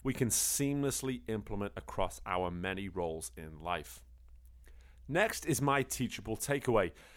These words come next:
Do you have deep connection with those closest to you?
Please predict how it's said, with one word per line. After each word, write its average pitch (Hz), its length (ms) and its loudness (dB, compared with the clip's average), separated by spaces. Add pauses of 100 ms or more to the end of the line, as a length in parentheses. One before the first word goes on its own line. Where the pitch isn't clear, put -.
(320)
Do - 140 4
you 202 420 2
have 135 480 0 (100)
deep 139 280 -2
connection 117 600 -2
with 95 220 -4
those 110 320 2
closest - 680 -2
to 113 120 -2
you? 82 280 -6